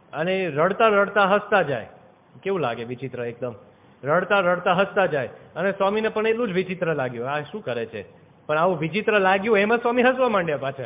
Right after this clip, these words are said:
કે આ કેવું વિચિત્ર બધું કરે છે. એમાં હસવાનું ચાલુ થયું, એટલે પછી હર્ષભાઈને કહ્યું કે, "હવે તું ભાગ અહીંથી, તું જતો જ રહે, તું હજી અડધો રડે છે, તારું મોઢું ના જોવું જોઈએ."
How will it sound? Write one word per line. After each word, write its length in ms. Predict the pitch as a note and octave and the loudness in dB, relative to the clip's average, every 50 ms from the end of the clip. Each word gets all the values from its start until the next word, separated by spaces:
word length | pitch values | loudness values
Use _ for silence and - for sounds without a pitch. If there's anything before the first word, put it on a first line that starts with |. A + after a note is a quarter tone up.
| G#2 - - - - - | -12 -14 -18 -20 -20 -20
કે 180 | - - - G#3+ | -16 -8 -6 -4
આ 20 | |
કેવું 260 | G3+ - - C4 C4 G#3+ | -4 -4 -4 -6 -4 -4
વિચિત્ર 380 | E3 D3+ C3+ F3+ F3 D#3+ D#3 | -6 -8 -8 -8 -6 -6 -6
બધું 220 | D3 D3 D3 D3+ C#3+ | -6 -6 -8 -8 -8
કરે 240 | D3 C3+ C3 B2+ | -6 -6 -6 -6
છે. 160 | A#2 A#2 A2 - - - - - _ - - - | -8 -10 -12 -14 -16 -20 -20 -20 _ -20 -10 -6
એમાં 280 | C#3+ E3 G3 G3+ F3 | -2 0 2 2 4
હસવાનું 380 | E3 F3+ F#3+ F#3 G3 G3 G#3 G#3 | 2 2 2 2 2 2 2 2
ચાલુ 280 | - F#3+ F#3+ G#3 A3+ | 2 2 4 4 4
થયું, 280 | A3+ G#3+ G3+ F#3+ F3+ D#3+ - - - - - - | 4 4 4 2 2 0 -2 -8 -18 -18 -14 -8
એટલે 120 | D3 E3 | -6 -4
પછી 240 | F3 F3 F3+ F3 F3+ | -2 -2 -2 0 2
હર્ષભાઈને 400 | E3+ E3+ F3+ F3 G3+ F#3 G3 G3 | 2 4 2 2 2 2 2 2
કહ્યું 140 | F#3 F#3+ F3 | 2 2 2
કે, 60 | F3 | 2
"હવે 100 | E3+ F3 | 2 2
તું 100 | F#3+ F#3+ | 2 4
ભાગ 240 | E3 E3+ E3+ F3 E3+ | 6 6 6 8 6
અહીંથી, 240 | E3+ E3 D3 C#3 B2+ | 6 4 2 0 -4
તું 280 | - - - - F3 | -6 -8 -8 -6 0
જતો 320 | D#3+ F#3 F#3 F#3 - G#3+ G#3+ | 2 2 2 4 4 2 2
જ 80 | E3+ | 2
રહે, 140 | E3+ E3 F3 C#3+ - - - - - - - F#3 F#3+ F3 C#3 - | 0 -2 -2 -2 -4 -8 -16 -18 -20 -20 -20 -18 -18 -18 -10 -4
તું 160 | - E3 D#3+ | 0 2 2
હજી 160 | D#3+ E3 F3 | 4 4 4
અડધો 320 | G3 F3+ F3 F3 E3+ F#3+ F#3 | 4 4 4 4 4 4 4
રડે 200 | F3+ F#3 F#3+ G3+ | 4 4 4 2
છે, 120 | F#3 F#3 | 0 -2
તારું 280 | F3+ F#3 F3 F3 F#3 E3+ | -2 -2 -2 -2 0 0
મોઢું 280 | E3 E3 F3 F#3+ G3 | 0 0 0 0 0
ના 160 | F#3+ F#3 F#3+ F#3 | 2 2 0 0
જોવું 260 | D#3 E3 E3+ E3+ D#3+ | 0 -2 -4 -2 -2
જોઈએ." 180 | D3+ D3 C3 | -2 -4 -4